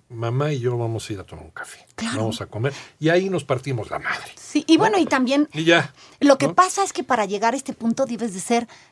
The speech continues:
Speaker 2: muy maduro,
Speaker 1: Sí, claro.
Speaker 2: Iñaki, porque
Speaker 1: Ujú.
Speaker 2: la discusión te agarra, te agarra, discutes y punto, ¿no? Y se te olvidó si estás en una cafetería o con tus hijos o sin tus hijos o frente a.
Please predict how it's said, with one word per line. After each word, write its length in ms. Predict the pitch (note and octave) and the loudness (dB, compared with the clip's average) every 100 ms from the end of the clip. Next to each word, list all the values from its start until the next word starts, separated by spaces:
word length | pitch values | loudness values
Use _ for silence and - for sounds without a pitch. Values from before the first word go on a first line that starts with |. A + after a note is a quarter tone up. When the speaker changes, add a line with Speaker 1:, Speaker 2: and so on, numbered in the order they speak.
| _ _ _ _ | _ _ _ _
Speaker 2:
muy 160 | A3+ D4+ | 2 4
maduro, 460 | D#4 C#4 C4+ A3 - | 4 0 -4 -8 -8
Speaker 1:
Sí, 160 | - F#3+ | -8 -4
claro. 220 | A3 G#3+ | -4 -6
Speaker 2:
Iñaki, 220 | - - _ - | -10 -20 _ -6
porque 220 | G#3 A#3 | -2 0
Speaker 1:
Ujú. 80 | G#3 | 0
Speaker 2:
la 120 | G#3+ | 0
discusión 440 | G3+ - A#3 C4 | -4 -6 -4 -2
te 80 | D#4+ | -2
agarra, 260 | D#4+ F4+ - | -4 -4 -2
te 120 | A#3+ | -2
agarra, 260 | D4 F4+ | 0 -2
discutes 480 | C#4+ - E4 - E4 | -4 -6 -6 -6 -4
y 40 | A#3 | 0
punto, 380 | F#4 C#4+ F#3+ - _ - | 2 2 0 -14 _ -4
¿no? 140 | D#4 - - - - | -4 -4 -16 -20 2
Y 100 | E4 | 2
se 120 | D4 | 2
te 120 | - C4+ | 0 0
olvidó 440 | B3 C4 D4+ G4 | 0 4 6 6
si 140 | G4 | 2
estás 220 | C#4+ D4 D4+ | -4 -4 0
en 60 | |
una 120 | C#4+ C#4+ | 0 -2
cafetería 800 | A3+ G#3+ - G#3 C#4 E4+ G4 D#4 | -4 -6 -2 0 -2 -4 -2 -2
o 80 | |
con 160 | - A#3 | -2 -4
tus 220 | A3+ G#3+ | -4 -8
hijos 300 | D#4+ E4 E4+ | -6 -6 -6
o 40 | A#3 | -4
sin 160 | A3 | -6
tus 180 | G#3+ G#3 | -6 -8
hijos 260 | D4+ E4+ D#4 | -6 -6 -6
o 60 | A3+ | -6
frente 440 | G#3+ G3+ G#3+ - | -6 -2 -4 -2
a. 140 | G#3 | -2